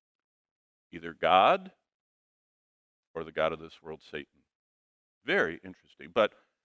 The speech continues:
how did we get on that? Because they're wearing, look at this, they're clothed in pure bright linen. They have their chests girded with golden bands. And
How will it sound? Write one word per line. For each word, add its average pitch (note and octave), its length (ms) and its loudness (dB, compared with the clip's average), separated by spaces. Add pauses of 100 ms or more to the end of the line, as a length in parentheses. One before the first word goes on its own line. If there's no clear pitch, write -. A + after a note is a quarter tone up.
how E3+ 200 -6
did G2+ 140 -10
we D#3 100 -12
get A#2+ 140 -4
on G2+ 140 0
that? F2+ 260 -2
Because G#2 360 -4
they're F#2+ 180 -6
wearing, G#2 480 0
look - 140 -12
at - 100 -12
this, - 280 -12 (420)
they're A2+ 120 0
clothed D3 640 -2
in G#2+ 160 -6
pure C#3 300 -6
bright B2 340 -2
linen. C3 360 -6 (440)
They A#2+ 140 2
have A#2+ 240 4
their G#2+ 120 -4
chests - 380 -2
girded D3+ 280 -4
with A2+ 180 -8
golden C3+ 380 -2
bands. C3 540 -6 (500)
And B2 340 4